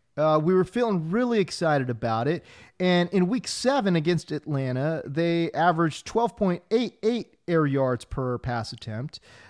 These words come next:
Uh, and the week prior to that, against New Orleans, it was nine point seven three air yards per pass attempt, right? So, a-, and those numbers, if you're familiar with air yards, that's,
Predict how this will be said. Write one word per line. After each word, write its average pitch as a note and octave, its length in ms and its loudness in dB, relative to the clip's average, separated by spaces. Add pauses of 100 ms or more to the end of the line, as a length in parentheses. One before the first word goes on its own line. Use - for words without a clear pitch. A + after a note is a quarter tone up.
Uh, C#3+ 300 4
and E3+ 160 4
the E3+ 60 6
week G#3 200 -2
prior F#3 320 4
to D3 120 2
that, F#3 500 2
against D#3 400 0
New D3 80 -2
Orleans, F3+ 460 0
it D#3+ 40 2
was C#3 140 0
nine D#3 300 2
point - 260 -8
seven D3+ 320 -2
three A#3 400 -6
air D3 220 0
yards B2+ 340 -2
per - 240 -8
pass B2+ 380 -8
attempt, A2 380 -14
right? C#3 260 -6
So, D3+ 320 0 (480)
a-, G#3 180 -4
and A3+ 180 0
those B3+ 240 6
numbers, A#3 320 2
if E3+ 140 -4
you're G#3 100 2
familiar F#3+ 460 2
with E3+ 160 0
air E3+ 160 0
yards, D#3 320 0
that's, D4 280 2